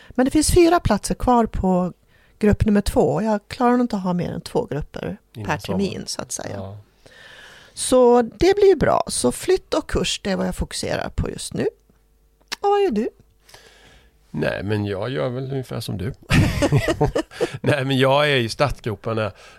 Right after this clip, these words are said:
Speaker 2: men jag, kanske inte så många som lyssnar på den här podden som är intresserade av fotboll. Men jag ska ju dra igång en allsvensk fotbollspodd
Speaker 1: Mm.
Speaker 2: snart. Eh, den, eh, ska jag köra igång. Så fort flytten är genomförd så ska jag dra igång den.
Speaker 1: Mm.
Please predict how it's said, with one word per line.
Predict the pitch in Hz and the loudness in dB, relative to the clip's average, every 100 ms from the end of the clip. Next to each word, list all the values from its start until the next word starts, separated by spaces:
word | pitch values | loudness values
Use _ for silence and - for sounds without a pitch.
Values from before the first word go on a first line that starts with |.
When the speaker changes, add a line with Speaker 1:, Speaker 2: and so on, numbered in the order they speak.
| _ | _
Speaker 2:
men | 110 113 | -8 -4
jag, | 110 113 | -4 -6
kanske | - 104 101 | -8 -8 -8
inte | - | -8
så | 104 | -6
många | 98 92 | -6 -6
som | - 107 | -8 -10
lyssnar | 98 - | -10 -12
på | 101 | -10
den | 98 | -8
här | 98 | -8
podden | - 101 85 | -8 -10 -10
som | 101 92 | -12 -14
är | |
intresserade | - - 90 | -10 -8 -8
av | |
fotboll. | 85 135 - - 110 117 - - - - _ | -6 -6 -8 -8 -6 -6 -8 -20 -20 -20 _
Men | - 104 | -6 -4
jag | 104 | -4
ska | - 110 | -4 -6
ju | |
dra | 110 110 | -4 -4
igång | 117 92 | -4 -4
en | 101 | -4
allsvensk | 113 104 - 92 - | -4 -6 -10 -10 -8
fotbollspodd | - - - 90 - - 147 - - _ - _ - | -8 -6 -6 -6 -4 -4 -4 -8 -16 _ -20 _ 2
Speaker 1:
Mm. | 214 190 185 190 262 | 4 6 2 0 -4
Speaker 2:
snart. | - 98 98 143 - - - - _ - _ _ - | -6 -4 -2 -4 -10 -16 -16 -20 _ -20 _ _ -12
Eh, | 90 90 90 85 71 - 50 50 - - | -6 -6 -6 -8 -10 -12 -14 -16 -16 -10
den, | 104 107 110 123 | -6 -6 -6 -4
eh, | 117 113 107 - | -4 -4 -6 -12
ska | - - | -12 -6
jag | 131 | -6
köra | - 139 | -4 -4
igång. | 113 98 | -4 -6
Så | - | -6
fort | 151 - | -8 -8
flytten | - 117 - 123 | -6 -6 -4 -4
är | |
genomförd | 117 92 - 104 117 - | -4 -4 -8 -6 -8 -8
så | - | -16
ska | - - 85 | -14 -14 -12
jag | 78 - 55 101 - | -10 -12 -16 -18 -12
dra | - | -10
igång | - - | -10 -12
den. | - 107 _ - | -16 -18 _ -2
Speaker 1:
Mm. | 208 214 254 | 2 2 2